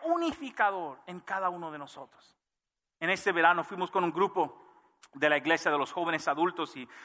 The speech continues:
algunos adolescentes, usted lo sabe, al país de Perú. Cuando llegamos a la ciudad de Tarapoto con los jóvenes, la iglesia que estaba ahí llevó a un grupo de los jóvenes de su iglesia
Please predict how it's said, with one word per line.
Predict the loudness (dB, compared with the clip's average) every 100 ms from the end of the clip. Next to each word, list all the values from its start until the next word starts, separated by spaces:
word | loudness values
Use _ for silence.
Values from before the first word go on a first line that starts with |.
| -6
algunos | -2 0 2 2
adolescentes, | 2 0 -2 -4 -6
usted | -4 -2
lo |
sabe, | 2 2 2 -4 -4
al | -2 2
país | 2 2 0
de | 0 0 -2 -6
Perú. | -2 0 -2 -6 -16 -4
Cuando | -2 0
llegamos | 2 2 2 2
a | 2 0 -6 0
la | 0
ciudad | 2 4 4
de | 4
Tarapoto | 2 0 2 0 0 -2 -8 -8
con | -4 -4
los | -4
jóvenes, | -2 0 0 -2 0
la | 0
iglesia | 0 -2 0 -2 0 0
que | 0
estaba | 0 2
ahí | 2
llevó | 0 0 0
a |
un | 0
grupo | -2 -2 0 0
de | -2
los | -2
jóvenes | -4 -2 -2 -4
de | -8
su | -6
iglesia | -2 -2 0